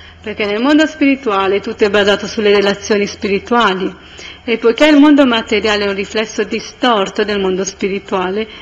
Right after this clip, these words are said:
anche qua noi ricerchiamo queste relazioni,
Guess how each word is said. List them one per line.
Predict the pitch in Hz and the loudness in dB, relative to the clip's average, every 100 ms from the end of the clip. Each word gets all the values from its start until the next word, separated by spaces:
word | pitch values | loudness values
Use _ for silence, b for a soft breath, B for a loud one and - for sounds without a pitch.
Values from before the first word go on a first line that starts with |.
| - | -6
anche | 220 247 233 | -4 -2 -2
qua | - 302 | 2 2
noi | 277 233 | 2 0
ricerchiamo | 208 - 196 185 - 330 330 | -4 -4 -6 -4 -2 2 2
queste | 285 220 - 202 | 0 -4 -2 -2
relazioni, | 190 185 180 - 202 185 190 | 0 -2 -6 -12 -10 -8 -6